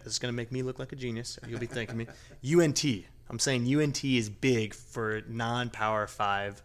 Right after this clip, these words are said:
football awareness. Um, you're starting to hear them talked about more. On that brand list, they were ranked as the number three brand, a non-Power Five. Uh, and we need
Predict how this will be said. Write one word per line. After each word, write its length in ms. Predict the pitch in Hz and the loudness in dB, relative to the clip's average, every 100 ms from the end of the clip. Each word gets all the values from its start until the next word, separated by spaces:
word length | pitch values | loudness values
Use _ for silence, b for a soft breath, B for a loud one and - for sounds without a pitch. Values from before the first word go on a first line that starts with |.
| - | -20
football 760 | - - 113 - 104 101 104 104 | -18 -4 -4 -2 0 2 0 -4
awareness. 600 | 101 98 92 92 - - b b b b | -6 -6 -6 -10 -12 -12 b b b b
Um, 160 | 113 107 b b | -8 -8 b b
you're 180 | 123 123 | -2 0
starting 240 | 147 143 | 2 2
to 40 | 139 | 2
hear 120 | 135 | 0
them 120 | 120 | 0
talked 280 | 120 107 113 | 0 -2 0
about 300 | 113 107 - | 0 0 -2
more. 420 | 110 98 101 131 b b b b | -4 -2 -4 -6 b b b b
On 120 | 120 | 0
that 180 | 117 104 | 0 0
brand 340 | 120 135 147 113 | 0 0 2 0
list, 180 | 104 | 0
they 80 | 120 | 0
were 140 | 113 110 | 0 0
ranked 240 | 113 110 | -2 -4
as 120 | 107 | -4
the 60 | 104 | -4
number 340 | 110 120 131 | -2 0 0
three 300 | 117 - 123 | -2 -2 -4
brand, 380 | 107 113 113 107 | -2 -2 -2 -2
a 60 | 104 | -2
non-Power 640 | 104 107 107 104 107 104 | -4 -2 -4 -4 -2 -4
Five. 480 | - 95 92 104 - b b b | -4 -8 -6 -8 -10 b b b
Uh, 140 | 107 104 b b | -10 -10 b b
and 220 | 139 135 139 b b | -2 -2 -4 b b
we 180 | 135 151 | -4 0
need 280 | 165 151 | 0 -2